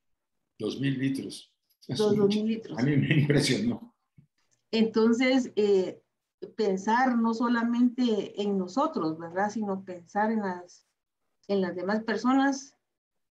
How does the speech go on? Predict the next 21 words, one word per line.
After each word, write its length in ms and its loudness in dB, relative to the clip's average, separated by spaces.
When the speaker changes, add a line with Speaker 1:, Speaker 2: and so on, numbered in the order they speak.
Speaker 2:
eh, 720 -4
ha 160 -4
tocado 480 0
bastante, 1120 -2
me 300 0
ha 60 2
llamado, 500 4
me 160 -4
ha, 160 -2
me 160 0
ha 40 -2
llamado 320 4
mucho 260 0
la 120 0
atención, 680 -4
¿verdad? 380 -2
No 360 2
pensar 360 -2
solo 380 2
nosotros 720 -2
en 120 -2